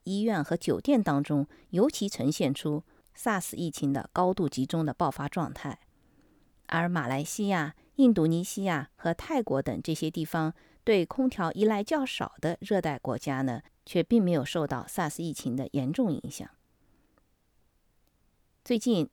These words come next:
中国科学家也公开发表了一项研究，他们在计算了新型冠状病毒在一百个中国城市当中的病毒的复制速度，由此呢，来观察病毒的传播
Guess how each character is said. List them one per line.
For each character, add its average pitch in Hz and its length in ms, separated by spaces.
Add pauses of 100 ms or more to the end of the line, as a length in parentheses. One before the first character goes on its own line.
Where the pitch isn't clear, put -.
中 220 160
国 180 120
科 202 120
学 165 160
家 156 260
也 131 200
公 175 160
开 180 180
发 175 160
表 - 200
了 127 80
一 135 40
项 156 240
研 120 220
究， 170 340 (720)
他 208 160
们 240 120
在 226 220
计 214 200
算 185 280
了 139 160
新 208 220
型 170 160
冠 170 160
状 156 160
病 156 200
毒 135 300
在 147 320
一 214 120
百 - 360
个 156 220
中 180 300
国 139 180
城 - 220
市 151 180
当 151 200
中 156 200
的 139 160
病 170 220
毒 120 160
的 139 160
复 - 180
制 156 140
速 226 260
度， - 240 (540)
由 160 180
此 - 220
呢， 117 180
来 117 140
观 214 280
察 131 320 (460)
病 214 160
毒 151 140
的 151 100
传 143 320
播 165 340